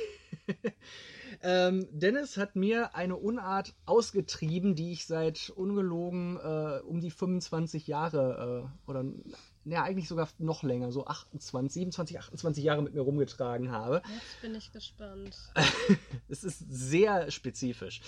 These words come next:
Speaker 1: Äh, Dennis hat mir, mich darauf hingewiesen, dass diese berühmte Spieleserie von Nintendo nicht Zelda, sondern Zelda ausgesprochen wird.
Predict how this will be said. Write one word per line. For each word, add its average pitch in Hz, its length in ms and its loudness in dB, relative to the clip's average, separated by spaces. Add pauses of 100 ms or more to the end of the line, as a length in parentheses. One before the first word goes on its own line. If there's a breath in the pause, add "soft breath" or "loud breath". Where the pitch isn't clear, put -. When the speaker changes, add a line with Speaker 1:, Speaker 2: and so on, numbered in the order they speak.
(500 loud breath)
Speaker 1:
Äh, 156 380 6 (100)
Dennis 185 480 0
hat - 380 -4
mir, 147 440 -2
mich 147 140 -6
darauf 147 220 -6
hingewiesen, 151 840 -2
dass 135 320 -2
diese 135 240 -2
berühmte 156 600 -2 (200)
Spieleserie 135 840 0
von 131 220 0
Nintendo 135 520 2
nicht 139 400 0 (120)
Zelda, 196 640 6
sondern 165 520 -2 (320)
Zelda 139 440 6
ausgesprochen 113 840 -4
wird. 202 320 4